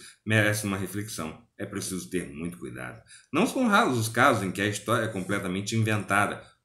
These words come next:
ou até mesmo que a história de fato tenha ocorrido, mas a criança já foi localizada. A falta de checagem, aliada às características da publicação,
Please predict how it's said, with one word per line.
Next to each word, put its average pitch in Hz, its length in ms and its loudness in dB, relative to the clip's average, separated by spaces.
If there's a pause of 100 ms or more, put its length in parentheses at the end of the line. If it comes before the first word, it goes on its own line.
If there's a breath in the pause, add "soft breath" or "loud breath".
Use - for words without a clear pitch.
(140)
ou 170 80 -2
até 156 240 2
mesmo 127 300 4
que 135 80 0
a 123 40 4
história 107 540 2
de 87 140 -6
fato 107 480 2
tenha 87 120 -2
ocorrido, 78 480 -4 (280)
mas 104 200 -2
a 90 60 -4
criança 67 340 -10
já 80 140 -4
foi 87 180 -8
localizada. - 560 -14 (1300 loud breath)
A 254 100 8
falta 254 320 2
de - 80 2
checagem, 78 720 -2
aliada 80 400 -4
às 71 80 -12
características 82 720 -4
da 73 80 -10
publicação, - 720 -8